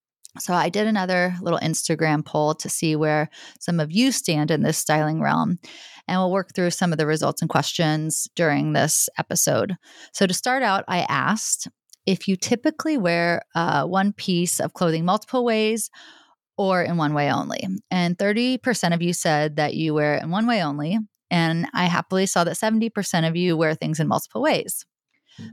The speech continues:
Speaker 1: However, when I asked you what's the hardest part of putting together an outfit, a number of people said that it is hard coming up with different ways to wear items,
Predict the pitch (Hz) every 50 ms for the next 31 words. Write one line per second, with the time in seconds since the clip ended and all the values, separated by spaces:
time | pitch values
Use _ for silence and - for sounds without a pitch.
0 | - - - 170 214 240 302 330 240 208 185 180 185 175 175 - - - 208 226
1 | - - - 202 185 170 185 190 - - - 185 160 185 165 160 165 - - -
2 | 156 151 151 - - - 165 160 165 156 - 160 156 147 147 147 147 - - -
3 | 208 214 - 196 - - 175 151 147 - - - 185 180 180 190 208 214 214 233
4 | 226 202 - - 190 170 - 175 175 170 - - 165 143 147 151 - - _ -
5 | 175 165 156 160 156 151 151 160 - - - 190 208 233 233 - - 226 202 196
6 | 180 160 165 - 170 165 - - - 190 185 - 220 196 190 170 165 165 165 -
7 | - - 156 151 147 - - - 151 151 147 95 - - - -